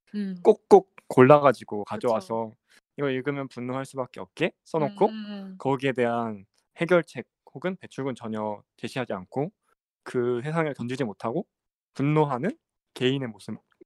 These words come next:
Speaker 2: 감정을 되게 적나라하게 그리고 완전 세심하게 잘 묘사를 해요. 그래서 읽다 보면은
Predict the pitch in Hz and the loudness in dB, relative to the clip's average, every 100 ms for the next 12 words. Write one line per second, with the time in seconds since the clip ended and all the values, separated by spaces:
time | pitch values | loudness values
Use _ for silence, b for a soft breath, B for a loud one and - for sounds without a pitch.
0 | - 117 120 139 139 113 - 123 - 110 | -6 -2 4 6 6 2 -8 -8 -6 -8
1 | 113 117 120 117 107 104 180 _ b b | -8 -6 -6 -6 -6 -8 -10 _ b b
2 | _ _ _ 113 107 104 95 104 107 113 | _ _ _ -8 -6 -4 -4 -2 -2 0
3 | 110 107 104 98 - - 170 - 170 - | -2 -4 -6 -12 -16 -4 -4 0 -2 -2
4 | _ _ _ - 104 175 _ _ _ - | _ _ _ -12 -10 -10 _ _ _ -10
5 | - 107 113 110 135 104 131 101 - 110 | -2 0 0 4 4 4 0 0 -2 -6
6 | 101 104 98 B B - _ _ _ _ | -4 -6 -6 B B -20 _ _ _ _
7 | _ _ _ _ - 123 - 143 113 107 | _ _ _ _ -6 -4 6 6 6 0
8 | 101 101 95 | 0 -2 -4